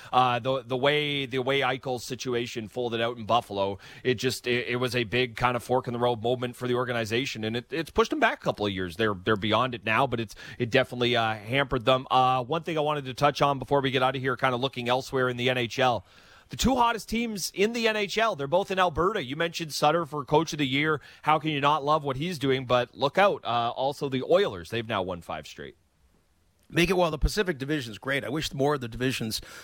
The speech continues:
Speaker 2: were having that kind of race, that all of a sudden the California teams have gotten a little cooler, uh, except for the Kings, and the Alberta teams now, you know, full on. So this, this race is gonna go down to the wire, and maybe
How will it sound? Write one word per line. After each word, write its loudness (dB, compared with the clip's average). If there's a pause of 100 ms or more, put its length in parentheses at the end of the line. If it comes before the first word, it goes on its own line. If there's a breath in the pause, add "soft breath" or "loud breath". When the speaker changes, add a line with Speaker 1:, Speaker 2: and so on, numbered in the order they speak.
(120)
Speaker 2:
were 0
having 2
that -2
kind -2
of -2
race, -2
that -4
all 2
of -2
a -2
sudden -2
the -2
California 0
teams -2 (280 loud breath)
have -2
gotten 2
a -2
little 0
cooler, 2
uh, -2
except 0
for 0
the 0
Kings, -2
and -2 (320 loud breath)
the 4
Alberta 2
teams -2
now, 0
you -2
know, 2
full 0
on. -2
So -12
this, 0
this -2
race 0
is -6
gonna 2
go 0
down 0
to -4
the -2
wire, 0
and -6
maybe -2